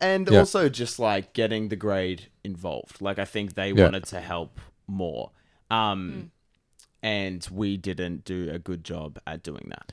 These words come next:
Speaker 2: Yeah, that's interesting. And that's, I think, a common theme as well that, that people come across is, like, you get the, the leadership team and they're like, "Okay, we've gotta do everything ourselves." But
Speaker 1: Mm.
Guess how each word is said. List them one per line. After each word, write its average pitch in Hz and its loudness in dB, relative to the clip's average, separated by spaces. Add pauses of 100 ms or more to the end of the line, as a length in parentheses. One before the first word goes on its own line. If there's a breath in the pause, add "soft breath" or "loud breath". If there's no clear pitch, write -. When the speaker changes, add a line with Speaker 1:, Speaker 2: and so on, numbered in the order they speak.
Speaker 2:
Yeah, 185 6
that's 214 8
interesting. 165 8
And 120 6
that's, 147 4
I 139 10
think, 120 6
a 104 6
common 107 8
theme 101 8
as 92 2
well 92 12
that, 87 8 (180)
that 92 6
people 90 10
come 95 4
across 87 4
is, 87 2
like, 87 6
you 92 -2
get 95 4
the, 90 4
the 101 2
leadership 101 8
team 90 4
and 85 0
they're 87 2
like, 85 2
"Okay, 131 4
we've 113 6
gotta 127 8
do 117 10
everything 110 6
ourselves." 95 4
But 98 6
Speaker 1:
Mm. 85 -2